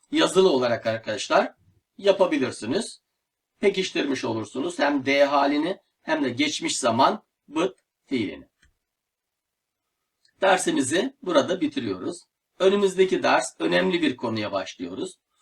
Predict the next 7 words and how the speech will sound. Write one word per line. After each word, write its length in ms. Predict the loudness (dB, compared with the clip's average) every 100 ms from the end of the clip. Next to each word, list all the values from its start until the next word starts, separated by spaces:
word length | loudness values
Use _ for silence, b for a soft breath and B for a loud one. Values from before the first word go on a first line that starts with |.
| b
Hareket 480 | _ 2 2 0 -2
fiilleri, 640 | -4 -6 -6 -8 -4 -4 -2
gлагolu 680 | 0 0 2 4 4 0
движения. 880 | -2 -4 -4 -2 -2 -2 -2 -2 -4 -12 _ _ _
Şimdiki 460 | -4 -2 0 -2 -2
zamanda 720 | -2 -2 -2 -2 0 0 -4 _ _ _ -4
itti 640 | -4 -4 _ -6 -6 -8